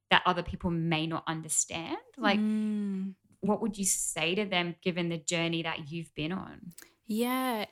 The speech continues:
Speaker 2: it's huge. I mean, honestly, if you're feeling like that, reach out to me. I'm more than happy to speak to anyone, because you can feel so alone and confused, and I'm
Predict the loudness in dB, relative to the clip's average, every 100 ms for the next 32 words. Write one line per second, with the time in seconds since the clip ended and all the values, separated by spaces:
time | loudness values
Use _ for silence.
0 | -6 -4 0 0 0 -2 -2 -4 -6 -12
1 | -2 0 0 -2 0 2 2 2 2 0
2 | 2 0 0 0 -2 0 0 0 -2 0
3 | 2 2 0 -6 -6 -2 2 2 2 0
4 | 2 0 -2 -4 -4 -6 -4 -6 -4 -8
5 | -6 -6 -6 -6 -6 -4 -2 -2 -4 -10
6 | -14 -4 2 2 2 0 2 2 2 0
7 | -2 -4 -4 2 2 2 0 0 -2 -4
8 | -4 -4 -4 -2 0 0 0 0 0 2
9 | 2 0